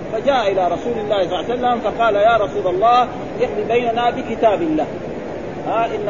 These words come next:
ولدي فعل كذا وكذا، اقض". ها، فقال: "إني افتديت لابني، يعني، بمائة شاة ووليدة". فقال: "الوليدة والمائة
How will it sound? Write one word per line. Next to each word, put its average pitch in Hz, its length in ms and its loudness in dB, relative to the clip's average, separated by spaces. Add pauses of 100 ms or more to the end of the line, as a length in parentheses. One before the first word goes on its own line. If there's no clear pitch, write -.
ولدي 208 300 2
فعل 190 300 2
كذا 208 280 2
وكذا، 220 380 2
اقض". 196 400 0 (320)
ها، 226 280 -2
فقال: 220 320 2
"إني 196 340 -2 (420)
افتديت 226 400 2 (360)
لابني، 226 420 -2
يعني، 190 240 0
بمائة 202 540 -4
شاة 233 380 2 (180)
ووليدة". 185 520 4 (440)
فقال: 226 360 4
"الوليدة 190 720 4
والمائة 196 460 0